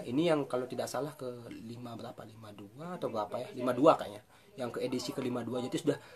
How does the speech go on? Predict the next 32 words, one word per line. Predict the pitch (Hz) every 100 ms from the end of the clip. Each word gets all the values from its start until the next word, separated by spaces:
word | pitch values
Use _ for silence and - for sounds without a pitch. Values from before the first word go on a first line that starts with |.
| - 131
lima | 127
puluh | 127 123 120
dua | 123
kali, | 113 107 156
kalau | 139
setiap | 127 - 123 123
harinya | 120 113
ada | 117
satu, | - -
sudah | 160 127 123
hampir | 113 117
dua | 113
bulan. | 113 123 107 - - - - -
Jadi | 120 147 165 156 - - - - - - - - -
semoga | - 143 139 147
bisa | 151 139
memberikan | 131 120 123 123 123 120
inspirasi | 120 - 123 104 - 131
ya. | -
Dan | 120 117 113 - -
salut | - 143 180
untuk | 143 135
Mahima | 120 127 135
dan | 127 120
Tatkala | 113 - 120
dot | 113 -
co | 165 165 - - - -
yang | 139 135
sudah | 131 127
menginisiasi | 127 131 123 127 123 117 -
program-program | 123 123 123 127
semacam | 120